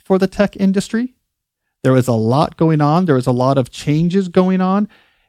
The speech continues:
And the culture emerging during this period was definitely one of moving fast, breaking stuff, hustling, getting things done, not sleeping. This was a period of,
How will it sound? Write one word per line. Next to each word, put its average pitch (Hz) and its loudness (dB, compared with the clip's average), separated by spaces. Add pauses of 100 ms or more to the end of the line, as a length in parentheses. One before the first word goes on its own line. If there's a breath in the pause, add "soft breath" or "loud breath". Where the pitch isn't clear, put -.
(100)
And 135 2
the 131 -6
culture 226 2
emerging 175 0
during 151 0
this 123 -2
period 127 -2
was 123 -2
definitely 151 -2
one 120 -4 (320)
of 123 -2 (760)
moving 143 4
fast, 120 -6
breaking 143 -2
stuff, - -6
hustling, 107 -4 (840)
getting 165 2
things 139 -2
done, 117 0
not 139 0
sleeping. 135 -2
This 165 -2
was 175 0
a 156 0
period 139 0
of, 117 -4